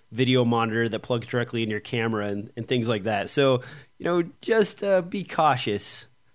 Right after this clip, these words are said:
when you're looking through all this stuff, because it is the day where they trick you, and you won't find out until tomorrow that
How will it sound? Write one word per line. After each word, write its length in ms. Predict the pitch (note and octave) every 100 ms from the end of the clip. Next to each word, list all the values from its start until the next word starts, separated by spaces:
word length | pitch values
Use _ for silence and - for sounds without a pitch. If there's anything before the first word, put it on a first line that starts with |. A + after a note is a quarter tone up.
| _ _
when 220 | B2 B2
you're 240 | B2 B2 B2
looking 400 | C3 C3 B2+ A#2
through 540 | - B2 A2+ G#2 F#2+ _ _
all 220 | G#2+ G#2
this 160 | G#2 -
stuff, 300 | - G#2 -
because 480 | A2+ A#2+ A2 - - _ - _ -
it 180 | A#2+
is 240 | C3+ C#3+ B2
the 120 | C3
day 340 | B2 C3+ B2
where 180 | A#2 A#2
they 140 | A2 G#2+
trick 420 | - - C3+ B2+
you, 300 | A2 G#2 G2 - -
and 140 | G#2
you 80 | G#2+
won't 140 | A2+
find 200 | - A#2
out 120 | A2+
until 240 | F#2+ - G#2+
tomorrow 600 | - F#2+ G#2+ G2+ F#2 -
that 320 | - G#2 F#2